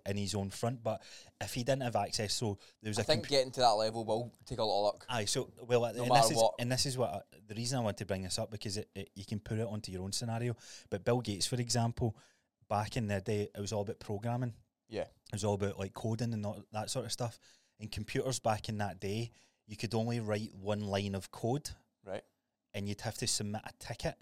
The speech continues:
Speaker 1: for them to write the code, and they would come back. So it would be, like, a four or five hour process to see if that line of code that you wrote, did it work in the system, right?
Speaker 2: Right.
Speaker 1: So where he was born in Washington had the only computer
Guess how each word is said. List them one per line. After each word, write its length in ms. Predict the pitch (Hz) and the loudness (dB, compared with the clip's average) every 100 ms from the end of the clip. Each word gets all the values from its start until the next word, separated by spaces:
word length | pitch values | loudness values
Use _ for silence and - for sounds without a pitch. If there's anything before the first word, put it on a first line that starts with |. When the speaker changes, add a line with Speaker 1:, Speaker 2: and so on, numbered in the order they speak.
| _ _ _ | _ _ _
Speaker 1:
for 80 | 101 | -8
them 200 | 107 107 | -4 -4
to 120 | - | -4
write 300 | 95 117 147 | -2 -2 -2
the 80 | 120 | -6
code, 340 | - 107 110 - | -4 -2 -2 -4
and 160 | 104 147 | -6 -6
they 80 | |
would 160 | 202 104 | -6 -8
come 160 | - 98 | -8 -2
back. 320 | 98 104 - | -2 -2 -4
So 100 | 113 | -6
it 40 | |
would 120 | 104 | -6
be, 100 | 101 | -4
like, 200 | 104 98 | -2 0
a 160 | 104 92 - - - | 0 -4 -6 -18 -18
four 220 | - 127 - | -6 -2 0
or 20 | |
five 300 | - 120 113 | 2 0 2
hour 100 | 107 | 0
process 480 | - 104 - 110 - | 0 -2 0 -2 -2
to 100 | 107 | -2
see 220 | - 107 | -4 -4
if 100 | 101 - - _ | -8 -14 -20 _
that 220 | 107 113 107 | 0 0 2
line 260 | 117 113 | 0 0
of 80 | 98 | -2
code 240 | - 98 | -4 -4
that 80 | 110 | -4
you 80 | 95 | -2
wrote, 220 | 104 92 - | -2 -2 -4
did 160 | 95 | -2
it 100 | 104 92 | -2 0
work 260 | 98 - | -2 -4
in 100 | 92 | -8
the 60 | 95 | -4
system, 400 | - 101 - 120 | -4 -4 -4 -4
right? 220 | 113 123 - | -4 -4 -10
Speaker 2:
Right. 140 | 92 - _ _ | -14 -14 _ _
Speaker 1:
So 280 | - 107 - _ _ _ _ _ _ | 0 0 0 _ _ _ _ _ _
where 240 | 107 120 | -2 0
he 220 | 131 147 | 0 0
was 160 | 127 113 | 0 0
born 320 | 92 95 117 | 0 2 2
in 160 | 123 98 | 0 0
Washington 640 | 92 101 - 139 160 156 - _ _ | -2 0 -2 -2 -2 -4 -6 _ _
had 180 | - 110 | -6 -4
the 100 | 117 - | -4 -6
only 260 | 113 117 127 | -2 0 0
computer 580 | - 131 - 107 120 | 0 -2 -2 -2 0